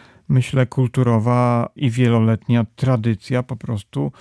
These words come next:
spotkania się, prawda? Bo te pierogi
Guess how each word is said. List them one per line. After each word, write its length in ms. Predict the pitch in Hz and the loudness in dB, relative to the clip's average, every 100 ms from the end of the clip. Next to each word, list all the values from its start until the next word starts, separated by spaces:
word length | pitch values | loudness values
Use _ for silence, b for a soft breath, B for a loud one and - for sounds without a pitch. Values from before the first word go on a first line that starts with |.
| B B | B B
spotkania 720 | - - 156 - 202 214 156 | -16 -8 -8 -4 0 0 0
się, 320 | 131 - 107 | -2 -2 -2
prawda? 340 | 104 - 107 139 | -2 -4 -4 -4
Bo 100 | 143 | -4
te 140 | 147 | -8
pierogi 540 | 135 151 135 123 139 | -4 -2 -2 -2 -4